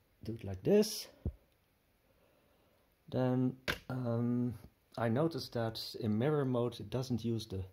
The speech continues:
full four K, uh, resolution.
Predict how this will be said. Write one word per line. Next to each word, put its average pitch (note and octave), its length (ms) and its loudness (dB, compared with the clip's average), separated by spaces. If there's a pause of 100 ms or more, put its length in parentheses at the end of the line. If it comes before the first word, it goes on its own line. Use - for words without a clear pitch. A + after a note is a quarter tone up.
(880)
full A#2+ 480 -2
four A2+ 360 0
K, G2 440 0 (120)
uh, F2 400 0
resolution. G2+ 680 -2